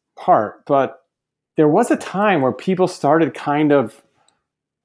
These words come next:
reverting back to normal. And it wasn't until October, November hit where, like, oh my, when the numbers started spiking again, when people were like, "Oh my gosh, like, you know, we, we, we, everyone needs to be really careful here. You know, we should have been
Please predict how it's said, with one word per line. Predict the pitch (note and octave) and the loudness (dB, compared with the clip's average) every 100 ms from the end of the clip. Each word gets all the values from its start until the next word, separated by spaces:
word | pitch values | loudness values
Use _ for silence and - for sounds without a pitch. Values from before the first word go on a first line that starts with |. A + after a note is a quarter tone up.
| - | -10
reverting | B2+ C3+ A#2+ D#3 D#3+ B2 | -4 -2 0 2 2 2
back | C3 C#3+ | 2 2
to | C3 | -2
normal. | A2+ B2+ C3 E2+ C#2+ | -2 0 0 -2 -6
And | C3 | -6
it | C3+ | -2
wasn't | C#3 D#3+ D#3+ | 2 2 2
until | D3+ B2+ D#3 D3 C3+ | -4 -4 0 2 2
October, | A#2+ A#2+ - D3+ D3+ C#3 | 2 -2 -2 0 0 0
November | B2+ G#2 B2 C3+ G#2 | -2 -2 -2 -2 -4
hit | A#2 G#2+ G#2 | -4 -8 -6
where, | G#2+ G#2+ G2+ G#2 G#2 - | -4 -4 -2 -4 -6 -8
like, | A#2+ G#2+ - | -4 -4 0
oh | B2+ | 2
my, | B2 A#2 | 2 0
when | A#2+ A2 | -4 -4
the | |
numbers | A2+ B2+ B2+ | -2 -2 -2
started | - A#2+ - | -2 -2 -2
spiking | - C3+ C#3 C3 G2 | 0 2 2 0 0
again, | F#2 F#2 F#2+ | -2 -2 -4
when | F#2+ | -4
people | B2 A2 | -2 0
were | G2+ | 0
like, | G#2 | 0
"Oh | G#2+ | -2
my | F#2+ | -2
gosh, | G#2+ G#2 F2 - G#2 | 2 2 2 -2 0
like, | F2+ E2+ - | 2 2 -2
you | G2 | -2
know, | F2 | 0
we, | F2+ G2+ G2 G2 _ _ _ _ _ _ _ _ _ _ _ - | 0 2 0 -2 _ _ _ _ _ _ _ _ _ _ _ -6
we, | A2 G2+ | -2 0
we, | F#2 G2 G2 F#2 G2+ | 0 -2 -2 -2 0
everyone | A#2+ A2+ G#2 | 2 2 0
needs | G#2+ | -2
to | A2 | -2
be | F#2+ | -2
really | F#2+ A2+ | 2 2
careful | G#2+ E3 F3+ C3 | 2 2 2 2
here. | A2 A2+ A2+ A#2+ | 2 4 2 0
You | A2+ | -2
know, | A2 | -2
we | A2 | -4
should | - A#2+ | -2 -2
have | |
been | A2+ | -2